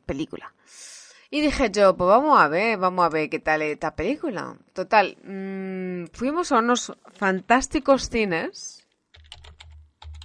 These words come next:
pagamos un pastizal que no tiene nombre,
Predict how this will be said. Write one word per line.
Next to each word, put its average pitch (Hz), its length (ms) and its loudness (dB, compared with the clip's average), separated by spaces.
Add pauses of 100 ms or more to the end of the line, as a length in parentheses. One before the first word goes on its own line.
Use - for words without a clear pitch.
(1600)
pagamos 220 600 4
un 277 220 -4
pastizal 220 960 2
que 190 120 -6
no 170 120 -2
tiene 180 280 -4
nombre, 208 420 -4